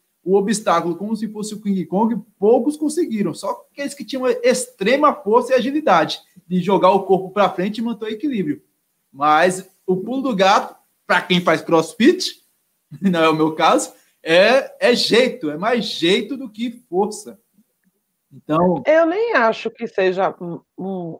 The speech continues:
Speaker 2: assim, o público da Gladi Nation nota-se que é muito mais de crossfit do que de corrida de rua. Se a gente dá uma olhada na arena, ou se vocês quiserem visitar os sites de cobertura que fizeram, foram do Foco Radical e da Fotop,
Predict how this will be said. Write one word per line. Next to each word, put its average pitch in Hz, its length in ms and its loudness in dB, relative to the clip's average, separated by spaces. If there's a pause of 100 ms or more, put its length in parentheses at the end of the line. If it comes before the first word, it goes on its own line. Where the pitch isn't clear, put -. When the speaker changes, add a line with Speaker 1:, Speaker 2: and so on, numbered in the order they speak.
Speaker 2:
assim, 233 260 2
o 269 100 4
público 262 540 2
da 180 140 4
Gladi 170 240 4
Nation 180 520 -4 (140)
nota-se 220 800 2 (460)
que - 160 0
é 190 80 6
muito 226 320 -2
mais 185 260 -2
de 190 100 -4
crossfit 196 600 -2
do 254 120 -4
que 262 120 4
de 254 60 2
corrida 226 340 2
de 226 100 0
rua. 156 360 -6 (500)
Se - 140 -6
a 175 80 2
gente 220 260 -2
dá 220 160 4
uma 233 120 2
olhada 196 380 4
na 190 100 0
arena, 190 540 0
ou 226 80 0
se 226 80 -10
vocês 196 280 -6
quiserem 185 380 -2
visitar 170 600 -2 (400)
os 185 160 -2
sites 190 400 0
de 196 80 2
cobertura 185 640 0
que - 80 -14
fizeram, 160 540 -2
foram 170 300 -6
do 170 120 -8
Foco 196 300 0
Radical 175 480 0
e 160 40 0
da 165 100 4
Fotop, 190 640 0